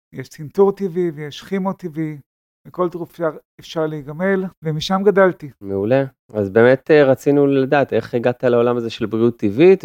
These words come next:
Speaker 2: וגם אחר כך, אה, נצלול לעולם הזה של השיניים, אז, אה, הבמה שלך.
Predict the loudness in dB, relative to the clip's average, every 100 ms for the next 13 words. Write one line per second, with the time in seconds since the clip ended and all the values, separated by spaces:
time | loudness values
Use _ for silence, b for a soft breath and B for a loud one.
0 | -2 0 2 0 0 -2 -2 -10 -2 0
1 | 0 -2 2 4 6 4 2 -2 -6 -8
2 | -8 -8 -6 -2 0 2 0 -2 -6 -12
3 | -16 -16 -16 -16 -6 -2 0 0 -2 -2